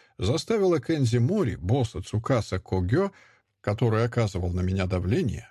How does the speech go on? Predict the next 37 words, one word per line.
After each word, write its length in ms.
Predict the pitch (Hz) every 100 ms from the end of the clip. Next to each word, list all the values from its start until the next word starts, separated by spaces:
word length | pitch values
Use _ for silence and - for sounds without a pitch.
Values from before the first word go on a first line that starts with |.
| _ -
явиться 500 | 95 98 208 - 170
в 60 |
нотариальную 600 | 151 117 110 113 95 87
контору 460 | - 92 90 131 160
в 100 | 127
Нагое 520 | 139 120 95 85 95 _ _ -
и 80 | 123
подать 520 | 214 190 131 131 -
ложное 480 | 120 117 98 101 104
заявление, 580 | 101 95 110 196 160 120
поставив 560 | - - 208 190 117
на 120 | 101
нём 220 | 101 175 156
свою 360 | - 110 104
подпись 600 | 117 143 202 - 101 - -
и 100 | 98
печать. 540 | 107 117 - 92 - _ _ _ _ _ -
Мори 300 | 123 131 120
не 120 | 123
хотел 380 | 139 131 185 107
выступать 520 | 92 - 101 156 -
в 60 |
качестве 480 | - 120 113 104 107
свидетеля 560 | - 110 98 87 85 104
в 80 | -
суде. 400 | 131 117 90 - _ _ _ _ _
Судя 320 | - 131 113
по 160 | 101 107
всему, 320 | - 120 185
вместо 400 | 123 113 117 -
этого 480 | 143 202 104 85 - -
он 220 | 123 156
дал 200 | 135 113
показания 560 | 107 107 110 151 180 139
в 60 |
нотариальной 560 | 123 117 113 98 98 110
конторе. 560 | 131 139 135 95 -